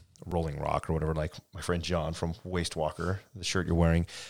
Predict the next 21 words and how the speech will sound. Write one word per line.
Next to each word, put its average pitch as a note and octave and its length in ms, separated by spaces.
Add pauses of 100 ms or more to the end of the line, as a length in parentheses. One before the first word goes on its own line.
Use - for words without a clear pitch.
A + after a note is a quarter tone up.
he B2+ 100
really A2+ 140
likes F#2+ 200
Rolling E2+ 240
Rock. - 180
So F2 100
I'll E2+ 40
take D#2 160
him D2 140
Rolling D2 240
Rock. C#2+ 200
But G2 100
I - 20
think B2 200
he G#2+ 100
goes G2 260
in F#2 100
phases F2+ 460
of E2 80
what E2+ 160
he, F2+ 240